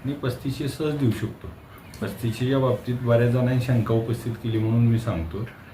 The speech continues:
की, वीस ऑक्टोबरला गेल्या वर्षी हंगाम सुरू झाला होता, यावर्षी तो पंधरा नोव्हेंबर ते वीस नोव्हेंबरला होणार. एक महिना वाढला, एक महिना वाढला, याचा अर्थ एक टक्का रिकव्हरी वाढली, म्हणजे तीनशे साठ रुपये दहा किलो साखरेचे आले.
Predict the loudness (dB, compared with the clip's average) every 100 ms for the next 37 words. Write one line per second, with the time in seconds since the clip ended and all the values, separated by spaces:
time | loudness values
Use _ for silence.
0 | -18 -8 0 2 2 0 -2 0 0 2
1 | 2 4 4 4 2 2 2 0 -4 -4
2 | -2 0 0 -2 -6 -12 -16 -20 -20 -12
3 | -2 2 2 2 0 -2 -4 -2 2 4
4 | 6 6 6 4 2 4 2 2 0 0
5 | -2 -2 -2 -4 -2 -2 2 6 8 8
6 | 6 4 2 -4 -6 -20 -20 -10 -6 -4
7 | 0 4 4 4 2 2 2 2 2 2
8 | 0 0 2 2 0 -4 0 0 2 6
9 | 6 6 2 -4 -6 -14 -16 -10 -2 0
10 | 6 6 6 0 2 4 4 2 4 0
11 | -2 -12 -14 -10 -4 -2 0 2 2 2
12 | 2 2 2 2 0